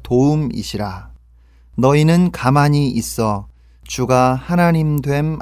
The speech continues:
알지어다. 열방과 세계 가운데 주가 높임을 받으리라." 후반부 여덟 마디에 이 절 가사가 있습니다. "사랑합니다, 내 아버지.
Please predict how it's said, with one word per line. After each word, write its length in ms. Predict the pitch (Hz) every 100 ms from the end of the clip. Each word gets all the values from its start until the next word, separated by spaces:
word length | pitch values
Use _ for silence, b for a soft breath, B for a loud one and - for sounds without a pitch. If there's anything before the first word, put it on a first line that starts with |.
| -
알지어다. 880 | 110 113 - 110 101 101 92 104 - _ _ _ _ -
열방과 840 | 123 131 135 139 139 139 135 135
세계 460 | 135 175 170 175 165
가운데 720 | 135 104 104 104 123 156 185 _ _ _
주가 480 | - 113 113 107 104
높임을 720 | 117 127 - 139 135 151 190 214 b b
받으리라." 680 | - 104 117 107 98 98 - - _ _ _ b b b
후반부 480 | 185 190 190 180 160
여덟 280 | 123 143
마디에 480 | 143 123 117 120 127
이 220 | 113 127
절 200 | 156 165
가사가 420 | 147 117 120 117 110
있습니다. 680 | 95 110 104 95 107 95 - _ _ _ _ _ -
"사랑합니다, 1120 | - 180 185 180 165 156 139 139 139 139 131
내 460 | 117 123 139 135 139
아버지. 760 | 107 110 117 110 113 107 101